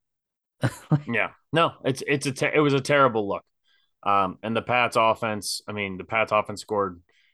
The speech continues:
Speaker 2: twenty-two points, which is average,
Speaker 1: That was a
Speaker 2: but
Speaker 1: Belichick game, man.
Speaker 2: it's against the Jets. And if the Jets really do have a good defense, then Mac Jones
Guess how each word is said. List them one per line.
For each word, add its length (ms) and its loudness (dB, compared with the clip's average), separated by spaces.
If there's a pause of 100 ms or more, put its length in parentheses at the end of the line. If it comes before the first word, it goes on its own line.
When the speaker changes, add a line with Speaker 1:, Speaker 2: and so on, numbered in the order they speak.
(140)
Speaker 2:
twenty-two 400 -2
points, 580 -4 (400)
which 140 -6
is 100 0
average, 680 0
Speaker 1:
That 60 -2
was 140 2
a 20 -4
Speaker 2:
but 140 4
Speaker 1:
Belichick 420 4
game, 240 0
man. 220 -2 (240)
Speaker 2:
it's 140 -6
against 380 0
the 80 6
Jets. 440 0
And 100 0
if 100 -6
the 80 -8
Jets 280 -2
really 180 0
do 100 2
have 120 2
a 40 -6
good 200 -4
defense, 420 -4
then 180 -6
Mac 280 -2
Jones 480 -4